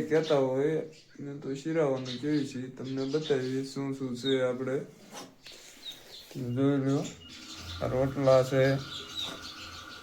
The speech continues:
આ ઘી છે ને છાશ છે. બસ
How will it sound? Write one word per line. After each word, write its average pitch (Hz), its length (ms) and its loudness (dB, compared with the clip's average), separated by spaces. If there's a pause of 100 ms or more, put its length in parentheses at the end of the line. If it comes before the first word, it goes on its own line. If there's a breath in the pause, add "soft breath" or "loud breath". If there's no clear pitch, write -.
(720)
આ 113 80 2 (120)
ઘી 135 300 10 (100)
છે 135 140 8 (720)
ને 147 80 4 (120)
છાશ 165 400 12
છે. 131 140 4 (1120)
બસ 143 160 6